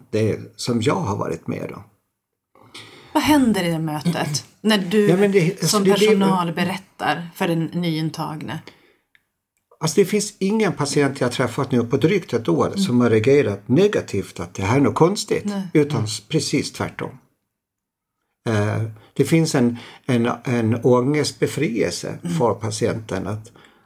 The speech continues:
Speaker 1: "Åh, jag är inte ensam i världen om att
Speaker 3: Mm.
Speaker 1: känna så här."
Speaker 2: Till och med du som sitter och
Speaker 1: Ja, vi-,
Speaker 2: jobbar
Speaker 1: ja,
Speaker 2: här
Speaker 1: visst,
Speaker 2: nu.
Speaker 1: ja,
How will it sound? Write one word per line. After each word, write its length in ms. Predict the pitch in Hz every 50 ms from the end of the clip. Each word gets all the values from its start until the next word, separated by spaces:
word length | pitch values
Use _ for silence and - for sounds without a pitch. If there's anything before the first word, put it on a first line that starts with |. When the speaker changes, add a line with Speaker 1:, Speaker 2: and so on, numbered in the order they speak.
| _ _ _ _
Speaker 1:
"Åh, 200 | - 151 165 143
jag 200 | 107 135 151 170
är 40 | 175 139
inte 280 | 113 117 - 135 113
ensam 360 | 107 110 107 - 117 101 101
i 60 | 101 98
världen 500 | - 107 135 180 214 214 - 87 92 101
om 140 | 98 104
att 60 | 104 -
Speaker 3:
Mm. 80 | 147
Speaker 1:
känna 380 | 135 147 156 190 226 240 - -
så 120 | - - -
här." 220 | - 92 92 - -
Speaker 2:
Till 160 | - 214 214
och 60 | 202
med 140 | 190 180 170
du 200 | 175 196 185 175
som 220 | 165 - 170 160
sitter 360 | 160 - 180 165 - - 156 165
och 60 | 160
Speaker 1:
Ja, 160 | 131 147 -
vi-, 60 | -
Speaker 2:
jobbar 200 | - - - 170 151
Speaker 1:
ja, 60 | 170
Speaker 2:
här 320 | 151 - - 180 131 135
Speaker 1:
visst, 120 | - - 127
Speaker 2:
nu. 360 | 139 185 - - _ _
Speaker 1:
ja, 20 | -